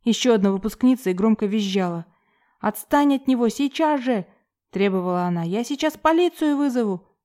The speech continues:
«Вызывай!» крикнул Глеб, сверкнув в её сторону свирепым взглядом. Девчонка нахмурилась и замолкла. К парням в этот момент подоспели физрук и Антон Смирнов.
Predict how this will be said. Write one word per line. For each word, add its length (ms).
«Вызывай!» 680
крикнул 460
Глеб, 340
сверкнув 520
в 60
её 160
сторону 420
свирепым 400
взглядом. 500
Девчонка 480
нахмурилась 640
и 40
замолкла. 640
К 80
парням 340
в 40
этот 180
момент 340
подоспели 460
физрук 420
и 60
Антон 280
Смирнов. 520